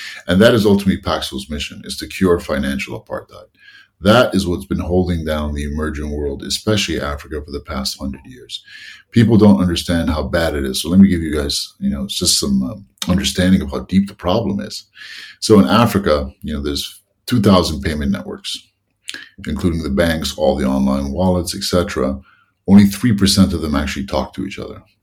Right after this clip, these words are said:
In Africa, it's a nightmare just to send money to the country next door with the banking system. It's either just to fly the money in a suitcase and take it on a plane.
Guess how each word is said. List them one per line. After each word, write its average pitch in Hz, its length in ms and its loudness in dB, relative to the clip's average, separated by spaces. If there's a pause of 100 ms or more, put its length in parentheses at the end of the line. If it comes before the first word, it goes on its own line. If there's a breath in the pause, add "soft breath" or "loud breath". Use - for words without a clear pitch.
(640 loud breath)
In 87 80 0
Africa, 98 680 2
it's - 240 -6
a 82 80 0
nightmare 82 480 2
just 78 220 -4
to 80 60 -6
send 78 280 -4
money 78 400 -6 (280)
to - 100 -8
the 76 100 -4
country 85 380 -2
next 78 340 -6
door 78 420 0 (120)
with 69 160 -8
the - 80 -4
banking 67 340 -6
system. - 340 -10
It's 67 160 -10
either 82 220 -2
just 73 220 -8
to 73 60 -14
fly 82 260 -4
the 80 100 -6
money 73 240 -6
in 69 80 -4
a 67 60 -4
suitcase 71 640 -8
and - 120 -18
take 76 180 -8
it 73 40 -8
on 65 140 -6
a - 40 -14
plane. - 300 -10